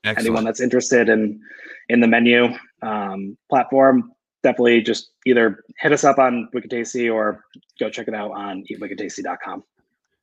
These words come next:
Speaker 1: There it is. Dan, you've said it all. I appreciate you coming on the show today. It's nice to meet you. Look forward to our lunch at Eastside Banh Mi. And, um, best of luck, man.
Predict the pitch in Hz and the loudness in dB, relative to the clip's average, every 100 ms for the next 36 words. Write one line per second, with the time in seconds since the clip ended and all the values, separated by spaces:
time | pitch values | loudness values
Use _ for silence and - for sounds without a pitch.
0 | _ _ 78 80 82 78 73 - _ _ | _ _ -6 -4 -2 -4 -8 -18 _ _
1 | - 87 90 90 85 80 - 95 85 82 | -8 -4 -2 -4 -6 -12 -4 -2 2 2
2 | 78 73 - _ 73 76 - 87 - 82 | 2 0 -6 _ -6 -4 -2 -2 -2 -2
3 | 78 78 78 - 78 78 76 73 - 80 | -2 -6 -8 -6 -6 -4 -6 -8 -4 -4
4 | 73 69 78 76 - - 73 80 82 - | -2 -2 -2 -2 -6 -14 -10 -8 -8 -8
5 | 90 80 76 76 80 78 76 _ - _ | -6 -4 -4 -4 -4 -2 -4 _ -20 _
6 | - 85 - - 90 82 87 82 80 80 | -8 -6 -6 -2 0 0 0 0 0 -2
7 | 80 82 71 78 - 76 73 - 73 71 | -4 -6 -8 -8 -4 -4 -4 -6 -6 -6
8 | 76 98 107 98 - _ _ _ - 85 | -2 0 2 0 -4 _ _ _ -12 -8
9 | 80 76 73 82 76 76 76 73 78 _ | -8 -8 -8 -6 -6 -6 -8 -12 -18 _
10 | _ _ - 104 107 123 131 - 82 87 | _ _ -6 -4 -4 -6 -8 -10 -10 -10